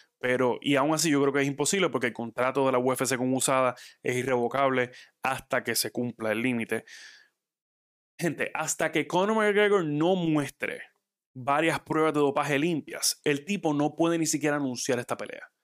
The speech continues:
Yo no sé qué, por qué están haciendo tanta promoción,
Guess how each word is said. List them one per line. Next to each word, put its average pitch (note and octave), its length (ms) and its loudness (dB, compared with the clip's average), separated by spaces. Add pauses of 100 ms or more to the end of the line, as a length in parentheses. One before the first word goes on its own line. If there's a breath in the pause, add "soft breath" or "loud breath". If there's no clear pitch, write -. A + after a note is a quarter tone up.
(340 soft breath)
Yo C3 160 -6
no C#3 100 -2
sé C#3 180 -2
qué, B2+ 120 0
por A#2+ 240 -4
qué - 80 -8
están A#2+ 180 -6
haciendo A#2+ 280 -2
tanta A#2 260 -4
promoción, F3+ 720 -4